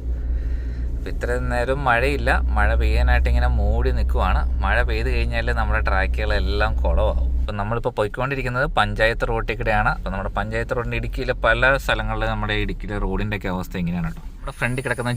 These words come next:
ജീപ്പ് കണ്ടോ, അതിൻ്റെ ബാക്കിൽ പി ടി ഒ വിഞ്ചാണ്. അതായത് ഈ കാട്ടിൽ നിന്നൊക്കെ മലയുടെ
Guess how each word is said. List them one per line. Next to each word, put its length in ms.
ജീപ്പ് 340
കണ്ടോ, 220
അതിൻ്റെ 180
ബാക്കിൽ 260
പി 80
ടി 100
ഒ 100
വിഞ്ചാണ്. 400
അതായത് 400
ഈ 20
കാട്ടിൽ 300
നിന്നൊക്കെ 340
മലയുടെ 200